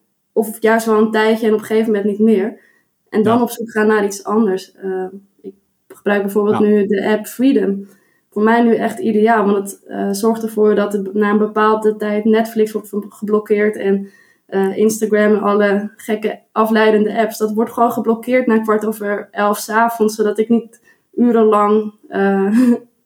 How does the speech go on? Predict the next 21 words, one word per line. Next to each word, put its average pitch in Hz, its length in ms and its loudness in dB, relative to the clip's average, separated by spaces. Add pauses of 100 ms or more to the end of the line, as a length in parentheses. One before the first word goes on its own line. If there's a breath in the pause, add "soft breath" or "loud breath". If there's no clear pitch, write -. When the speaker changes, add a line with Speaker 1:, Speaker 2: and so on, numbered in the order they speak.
(120)
Speaker 1:
<laughs> - 120 -8
op - 60 -2
mijn 202 180 0
computer 233 400 0
blijf 190 260 -2
zitten 196 460 0
's 190 80 -10
avonds 196 360 -2
laat. - 320 -14 (520 soft breath)
Ja, 147 120 -2
Speaker 2:
Ja. 135 60 2
Speaker 1:
dat 226 100 0
soort 247 300 -2
apps 233 240 0
zijn 226 220 2
voor 226 140 0
mij 214 260 4
nu 220 220 4
ook 220 220 0
heel 185 160 2
handig. 190 400 -10